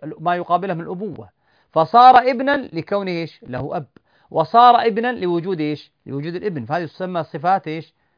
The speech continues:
صفات إضافية. فمثال ذلك الأول عندهم، قالوا الأول يفهم بأنه هو الذي لا يسبقه غيره،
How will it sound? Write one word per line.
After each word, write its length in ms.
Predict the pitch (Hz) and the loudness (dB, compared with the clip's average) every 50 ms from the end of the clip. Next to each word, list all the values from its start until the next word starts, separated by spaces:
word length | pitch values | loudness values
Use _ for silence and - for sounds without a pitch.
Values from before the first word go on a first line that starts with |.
| _ _ _ | _ _ _
صفات 520 | _ - 151 - 170 175 185 196 185 - | _ -10 -8 -4 0 0 2 0 0 -2
إضافية. 1080 | 226 226 - - - 180 165 151 151 147 139 - - 160 147 123 113 120 143 143 113 - _ _ _ _ _ _ _ _ _ _ _ _ _ _ _ _ _ _ _ _ _ _ _ | -8 -8 -8 -8 -6 -6 -2 0 0 0 -2 -2 -6 -8 -8 -8 -8 -8 -8 -8 -8 -12 _ _ _ _ _ _ _ _ _ _ _ _ _ _ _ _ _ _ _ _ _ _ _
فمثال 480 | - 139 170 175 - 226 226 226 214 185 | -10 -6 -6 -2 0 2 2 2 2 0
ذلك 420 | 180 160 156 170 190 - - _ _ _ _ _ _ _ _ 185 | 0 0 -2 -2 -6 -8 -10 _ _ _ _ _ _ _ _ -2
الأول 560 | 190 - - - 277 285 262 196 165 165 156 | -2 -2 2 2 2 2 2 2 -2 -2 -2
عندهم، 420 | 170 202 160 131 123 120 143 180 - _ _ _ _ _ _ _ _ _ _ _ _ _ _ _ _ _ _ _ _ _ _ _ _ _ _ _ _ _ _ _ _ _ _ _ _ _ _ | -2 -4 -4 -6 -6 -6 -8 -10 -12 _ _ _ _ _ _ _ _ _ _ _ _ _ _ _ _ _ _ _ _ _ _ _ _ _ _ _ _ _ _ _ _ _ _ _ _ _ _
قالوا 320 | - 175 196 196 185 175 196 | 0 0 0 0 0 -2 -4
الأول 560 | 208 208 - 262 277 277 247 233 240 240 220 | -2 -2 0 0 0 0 2 2 0 2 2
يفهم 560 | 240 269 254 - _ - 254 277 269 226 - | 0 -4 -6 -8 _ -4 -2 -2 -2 -6 -10
بأنه 320 | 156 180 190 202 208 202 | -6 -6 -6 -4 -4 -4
هو 220 | 190 185 196 208 208 | -4 -4 -2 -2 -4
الذي 480 | 202 196 196 196 190 170 202 190 180 | -4 -4 -4 -6 -6 -6 -6 -6 -6
لا 240 | 165 170 185 202 202 | -2 0 0 0 0
يسبقه 720 | 196 185 165 - - _ 180 180 - 170 151 143 131 117 117 | -2 -4 -6 -8 -10 _ -12 -8 -6 -4 -4 -4 -4 -4 -6
غيره، 360 | 117 107 98 90 82 82 - | -8 -10 -10 -14 -18 -20 -20